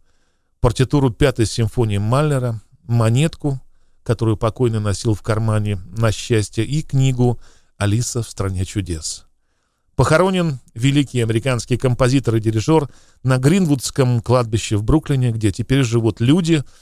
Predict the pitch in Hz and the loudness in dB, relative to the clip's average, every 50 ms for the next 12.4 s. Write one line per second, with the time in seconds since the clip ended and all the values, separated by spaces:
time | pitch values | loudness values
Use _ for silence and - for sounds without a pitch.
0 | _ _ _ _ - 110 - 110 104 107 98 - 107 98 - 117 117 120 123 123 | _ _ _ _ -2 0 0 2 2 2 2 2 0 0 2 2 2 4 4 4
1 | 107 104 113 123 160 151 - 135 131 123 - 113 107 110 117 110 - 120 120 113 | 2 2 0 0 0 0 0 -2 -2 -2 0 0 2 2 0 0 -2 -4 -2 -2
2 | 110 104 95 98 98 92 90 - - 98 92 82 - _ _ _ _ _ _ _ | -2 -2 -2 -2 -2 -2 -4 -6 -6 -8 -10 -10 -12 _ _ _ _ _ _ _
3 | _ _ _ 107 104 95 98 95 92 - - - 101 90 82 73 - _ _ _ | _ _ _ -4 -4 -4 -4 -6 -6 -4 -4 -4 -4 -4 -4 -10 -14 _ _ _
4 | _ _ _ _ _ _ _ _ _ _ _ _ _ _ _ 156 151 175 185 202 | _ _ _ _ _ _ _ _ _ _ _ _ _ _ _ 0 0 2 4 4
5 | 202 196 185 - 185 190 175 165 190 190 180 143 - - 185 170 156 135 123 - | 4 4 4 2 0 0 2 0 0 0 0 -2 0 0 0 2 2 0 -2 -2
6 | - 170 156 - 151 151 139 - - 135 147 160 147 - - - 135 - - 123 | -2 -2 0 2 0 0 0 0 0 2 2 2 2 2 0 -2 -2 0 0 0
7 | 123 123 107 92 - - - - - _ - 113 104 113 110 110 104 - - - | 2 2 2 0 -2 -10 -20 -20 -20 _ -10 -4 -2 0 0 0 0 0 0 -2
8 | - - 131 117 - 131 117 120 113 110 98 95 - _ _ _ _ _ _ _ | 0 0 -2 0 0 0 2 2 2 0 -2 -4 -12 _ _ _ _ _ _ _
9 | _ - - 123 120 120 123 151 160 156 - - 127 117 123 139 131 135 147 180 | _ 0 0 0 2 2 2 2 2 0 0 -2 -2 0 2 2 4 4 2 2
10 | 180 - 165 143 143 135 131 127 135 127 113 131 - - 120 120 117 117 98 107 | 2 0 0 0 2 2 2 2 2 2 0 -2 -2 0 0 2 2 0 0 -2
11 | 113 120 113 110 113 117 110 107 101 104 110 101 110 98 90 92 101 - - - | 0 0 0 0 2 2 0 0 0 -2 -2 -2 -2 -4 -4 -6 -10 -8 -2 0
12 | 143 143 143 139 127 117 110 | 0 0 0 0 0 -2 -2